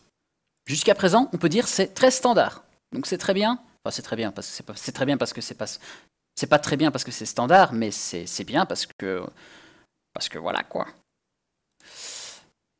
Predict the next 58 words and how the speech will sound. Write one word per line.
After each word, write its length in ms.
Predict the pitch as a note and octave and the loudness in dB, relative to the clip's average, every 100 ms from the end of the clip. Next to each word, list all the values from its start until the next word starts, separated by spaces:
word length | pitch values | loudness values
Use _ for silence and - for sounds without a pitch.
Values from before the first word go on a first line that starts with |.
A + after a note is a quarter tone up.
| _ | _
Il 60 | A#2 | -2
y 40 | |
a 20 | A#2 | 2
bien 280 | C#3+ E3 - | 6 6 8
un 160 | D3 | 8
moment 360 | D3 C#3+ C#3+ D3 | 10 10 8 6
ici 240 | D#3+ - F3 | 0 -2 0
dans 120 | C#3+ | 0
cette 160 | C3+ B2+ | 0 0
partie 280 | A#2+ A#3+ | 0 0
où 340 | E3 B2 A#2 A2+ | 0 0 -2 -2
la, 480 | A2 A2+ C3 F3+ - | 0 2 6 6 6
l'un 140 | E3 F#3 | 4 4
des 120 | C#3 | 2
deux 100 | G3 | 4
va 140 | D3+ | 2
prendre 220 | - F3 | 4 4
un 80 | D3 | 4
avantage. 600 | D3 C#3 A#2+ G2+ - - - _ - | 4 4 0 0 -2 -6 -20 _ 0
Et 60 | C#3+ | 2
on 60 | |
dirait 280 | C3 C3+ F#3 | 2 2 2
que 180 | E3+ C#3+ | 0 -2
c'est 220 | - G3 | 0 0
maintenant. 540 | C3+ F3+ F3 D#3 C#3 - - - - | 2 0 0 0 0 -4 -18 -10 -6
Donc 140 | C#3 | 0
là, 100 | A#3 | 2
il 100 | G#3+ | 4
a 20 | |
fait 100 | - | 2
un 60 | F#3 | 0
coup 80 | G3 | -2
de 40 | |
contact. 500 | - G3 F#3+ - - _ _ _ _ A#2 | -2 2 2 0 -16 _ _ _ _ -2
Vous 80 | C3+ | 0
avez 100 | D#3+ | 2
vu, 120 | B3 | 4
il 60 | D3 | 4
a 20 | |
fait 140 | E3 | 4
un 80 | D3 | 4
même 180 | G#3 A#3+ | 4 2
coup 140 | A3+ | -2
de 40 | - | -8
contact 460 | G3 A3 - F3 | -4 -4 -4 -12
tout 160 | - D#3 | -2 4
à 20 | |
l'heure. 280 | F3 A3 - _ - - - - - | 4 4 -4 _ -20 -20 -20 -20 -8
Sauf 220 | - A#3 | -4 0
que 80 | A3+ | 2
là, 60 | |
la 80 | B3 | 2
situation 360 | - - G3 A#3 | 2 -2 -2 -2
est 140 | F3 | -2
un 60 | F3 | -4
petit 160 | E3+ | -6
peu 80 | E3 | -6
différente. 520 | C#3+ - B2+ A3+ - | -6 -4 -4 -4 -6